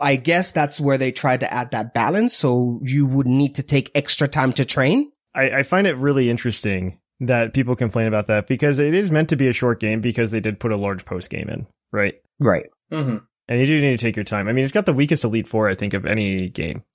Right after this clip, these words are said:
Speaker 1: Right, because I think that that's not the, that's not the, that's not the end game, though. That's it, which is why people might be, uh, might be confusing. Is when you reach the Elite Four the first time around in Go-, Soul and Silver, that's not the end of the game. Yes, there's some credits afterwards and whatever.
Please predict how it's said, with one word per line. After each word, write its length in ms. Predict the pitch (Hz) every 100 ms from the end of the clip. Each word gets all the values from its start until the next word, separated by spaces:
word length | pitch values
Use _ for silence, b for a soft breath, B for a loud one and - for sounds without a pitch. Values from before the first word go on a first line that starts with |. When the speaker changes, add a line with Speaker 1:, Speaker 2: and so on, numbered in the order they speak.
| _
Speaker 1:
Right, 220 | 349 277
because 180 | 190 220
I 100 | 226
think 360 | 214 240 190 175
that 220 | 196 185
that's 200 | 185 -
not 220 | 202 175
the, 240 | 175 160 156
that's 260 | 160 -
not 220 | 180 165
the, 300 | 151 131 127 143
that's 240 | 151 -
not 200 | 165 143
the 180 | 123 131
end 180 | 175 123
game, 240 | 101 107
though. 200 | 113 110
That's 220 | 117 110 -
it, 200 | 139 -
which 240 | 147 143 135
is 160 | 123
why 400 | 127 127 120 117 - -
people 260 | 180 185
might 400 | 156 165 160 151
be, 300 | 160 160 147
uh, 320 | 135 127 120
might 240 | 123 131 131
be 80 | 127
confusing. 640 | 135 120 220 294 151 120
Is 160 | 117 135
when 160 | 143
you 100 | 147
reach 220 | 190 -
the 80 | 190
Elite 260 | 160 156 156
Four 240 | - 151
the 80 | 135
first 240 | - 131
time 140 | - 123
around 240 | 120 127
in 100 | 117
Go-, 100 | 117
Soul 220 | 110 123
and 100 | 110
Silver, 240 | - 208 117
that's 340 | 127 123 -
not 200 | 135 135
the 140 | 127 127
end 100 | 117
of 80 |
the 80 | 104
game. 220 | 104 139
Yes, 200 | 143 139 131
there's 140 | 117
some 160 | 131 113
credits 380 | - 147 123
afterwards 420 | 101 - 113 107 117
and 120 | 117
whatever. 480 | 123 147 123 113